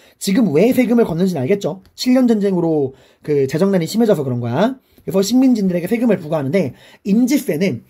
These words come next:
종이나 각종 인쇄물에 바치는 세금이에요. 여기 설명 적어놨습니다. 인지세, 각종 문서, 신문, 학예증서 등 종이로 돼 있는 거의 모든 인쇄물에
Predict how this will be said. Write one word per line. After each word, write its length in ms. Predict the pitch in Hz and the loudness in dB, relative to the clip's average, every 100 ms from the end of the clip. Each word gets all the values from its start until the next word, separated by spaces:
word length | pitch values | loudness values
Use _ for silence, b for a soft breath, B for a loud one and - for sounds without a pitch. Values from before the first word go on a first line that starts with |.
| b b b | b b b
종이나 600 | - 165 220 240 160 127 b b | -6 0 2 2 0 -6 b b
각종 520 | - 180 - 262 226 - | -10 -10 -6 -4 -4 -4
인쇄물에 560 | 196 226 277 330 233 185 | -2 0 2 2 2 0
바치는 320 | 135 - 139 | -4 -8 -6
세금이에요. 440 | 165 143 120 113 b b | -6 -6 -8 -10 b b
여기 100 | 160 | -6
설명 180 | 196 240 | -2 -2
적어놨습니다. 640 | 180 156 151 147 127 165 b b | -2 -4 -6 -4 -6 -6 b b
인지세, 500 | 208 214 220 - 123 - B B B | -2 2 0 0 -6 -8 B B B
각종 460 | - 196 190 277 233 | -6 -6 -2 0 2
문서, 460 | 175 233 233 143 b b | 2 2 2 -2 b b
신문, 460 | - 269 247 139 b b | -6 0 2 0 b b
학예증서 500 | - 269 247 190 156 | -6 -4 -2 -2 -2
등 220 | 180 123 b b - | -2 -4 b b -10
종이로 460 | 170 180 302 294 | -2 2 2 4
돼 120 | 208 | 2
있는 280 | 185 180 196 | 2 0 -2
거의 180 | 185 185 | -2 -4
모든 400 | 147 147 247 294 | -2 -2 0 0
인쇄물에 680 | 185 147 180 139 175 135 | 0 0 -2 0 0 -2